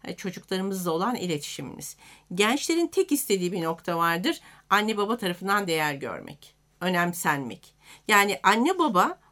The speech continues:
gencin, e, başarılı olduğunda alkışladığı şey, e, onun başarısı,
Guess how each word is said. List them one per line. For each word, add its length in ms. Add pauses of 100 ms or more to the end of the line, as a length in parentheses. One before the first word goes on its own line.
(340)
gencin, 580 (380)
e, 60 (560)
başarılı 640
olduğunda 1120 (440)
alkışladığı 800
şey, 380 (720)
e, 720
onun 360 (120)
başarısı, 760